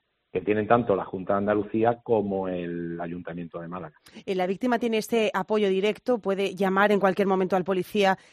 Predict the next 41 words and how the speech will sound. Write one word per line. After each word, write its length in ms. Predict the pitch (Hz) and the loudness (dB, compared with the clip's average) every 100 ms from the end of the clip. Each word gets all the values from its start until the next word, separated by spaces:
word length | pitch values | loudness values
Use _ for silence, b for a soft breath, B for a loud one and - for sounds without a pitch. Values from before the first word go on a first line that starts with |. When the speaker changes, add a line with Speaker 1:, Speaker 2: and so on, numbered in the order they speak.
| b b | b b
Speaker 2:
con 180 | - 214 | 0 4
nombre 280 | 226 233 220 | 6 6 6
y 40 | |
apellidos 480 | 214 208 214 208 - | 4 4 2 2 0
al 120 | 202 | -2
que, 260 | 185 190 175 | 0 0 0
eh, 280 | - 175 175 | -4 -6 -4
se 160 | - 220 | 0 2
le 80 | |
ha 60 | 214 | 2
asignado 400 | - 226 214 208 | 2 2 2 2
su 140 | 208 | 0
caso, 300 | 208 214 285 294 B B B | 0 0 -2 -4 B B B
y 100 | 240 | 2
el 80 | 254 | 2
supuesto 340 | 277 294 294 | 2 2 4
agresor, 360 | 277 254 320 180 | 2 4 4 4
en 180 | 160 - | 0 -2
el 260 | 180 165 | -4 -4
tiempo 380 | - 262 269 285 | 0 0 2 2
que 120 | 247 | 2
pasa 220 | 254 - | 2 2
ya 140 | 233 233 | 4 4
después 280 | 220 233 226 | 4 0 2
de 80 | |
la 120 | 214 196 | 4 4
detención, 540 | 196 190 170 208 226 b b b | 2 -2 -2 0 -2 b b b
eh, 180 | 208 185 | 0 0
¿la 140 | 196 175 | 0 0
policía 360 | 196 185 240 | -2 0 2
mantiene 280 | 294 285 226 | 2 2 0
algún 160 | 190 180 | 0 0
tipo 200 | 202 254 | 2 2
de 80 | |
vigilancia 440 | 196 - 180 165 233 | 2 0 0 0 0
sobre 280 | 202 165 151 | 0 0 -2
él? 120 | 208 _ _ _ _ - - - | -6 _ _ _ _ -10 -8 -4
Speaker 1:
Sí, 340 | 92 110 113 101 | 0 0 0 0
eh, 720 | 95 95 92 92 90 90 - | 2 4 4 2 0 -4 -6
info-, 320 | 104 - 104 | -6 -2 -2
em, 640 | - 107 104 101 98 98 | 0 0 0 -2 -4 -6